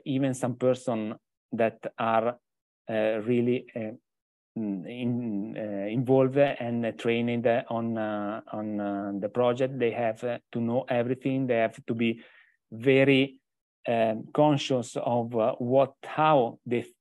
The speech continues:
the processes are going to change, what, uh, uh, benefits that the solution is going to provide, try to engage, uh, uh, all the people that, uh,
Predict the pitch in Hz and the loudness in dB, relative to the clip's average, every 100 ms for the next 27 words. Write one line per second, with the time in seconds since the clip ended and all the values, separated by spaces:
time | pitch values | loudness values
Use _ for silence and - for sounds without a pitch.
0 | - 139 117 110 - 165 151 131 - 110 | -8 -2 0 0 2 2 2 0 -6 -8
1 | - 117 117 120 117 107 135 131 143 135 | -6 -4 -2 -2 -4 -4 0 0 0 -4
2 | - _ _ - 127 139 135 - 139 131 | -14 _ _ -6 2 2 2 0 2 2
3 | - 120 113 107 110 123 127 123 117 127 | -2 -6 -6 -4 -2 0 0 -2 -2 -2
4 | 110 113 117 113 113 113 120 110 107 113 | -2 -2 -4 -4 -4 -6 -4 -4 -4 -6
5 | 107 113 117 123 127 131 131 - - 139 | 0 0 2 0 0 -2 -4 -14 -2 2
6 | 127 127 120 117 120 120 120 131 131 131 | 2 0 0 0 0 2 2 2 2 0
7 | _ _ - 117 - 139 139 127 - 123 | _ _ -6 -4 2 4 4 2 -2 -2
8 | 135 123 117 - 117 113 | 0 0 0 -2 -2 -2